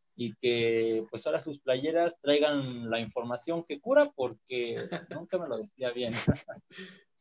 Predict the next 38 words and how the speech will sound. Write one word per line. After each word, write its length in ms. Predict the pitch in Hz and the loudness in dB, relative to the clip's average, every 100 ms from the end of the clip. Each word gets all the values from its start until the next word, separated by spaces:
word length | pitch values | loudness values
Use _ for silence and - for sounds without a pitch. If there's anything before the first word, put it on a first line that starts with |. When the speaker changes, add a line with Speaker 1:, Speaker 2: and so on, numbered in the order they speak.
| _ _ _ _ - _ | _ _ _ _ -20 _
Speaker 2:
¿Saben 260 | 190 233 | 2 2
qué 80 | 240 | 2
estaría 300 | 220 208 196 | 4 6 4
muy 140 | 180 185 | 2 2
padre? 520 | 156 139 143 214 - - - - | 2 4 4 2 -2 -16 -20 -2
Que 120 | 147 | 0
te 200 | - 175 | 0 -4
sa-, 260 | - 170 - | 0 0 0
saque 300 | - 196 208 190 | 2 4 6 6
una 160 | 196 | 6
con 140 | 196 170 | 2 0
su 140 | 139 | -2
cara 240 | 135 147 156 | 0 2 2
así 200 | 151 147 | -2 -4
como 200 | 147 135 | -4 -4
con 140 | 127 | -4
el 100 | 120 | -4
gargajo 380 | 120 110 127 127 | -4 -4 -4 -6
así 140 | 131 | -6
de, 60 | 123 | -6
"Ugh", 340 | - 147 139 - - - _ - | -4 -2 -2 -4 -14 -20 _ -2
y 260 | 180 202 | 2 4
que 120 | 196 | 4
diga 200 | 160 165 | 6 6
como, 220 | 156 151 143 | 4 0 0
"Phil 160 | 220 | 0
Barrera, 380 | 254 220 160 143 | 0 2 4 4
vocero 340 | 131 - 208 | 2 2 4
de 60 | 220 | 6
aduanas". 240 | 151 151 151 - | 4 2 0 0
O 20 | |
sea, 80 | 165 | 2
yo 160 | 233 | 4
sí 120 | 285 285 | 4 4
la 100 | 294 | 2
compraría, 500 | - - 123 117 107 | 0 0 0 0 -2
la 140 | 117 | -4
verdad. 320 | 117 120 104 | -2 -2 -4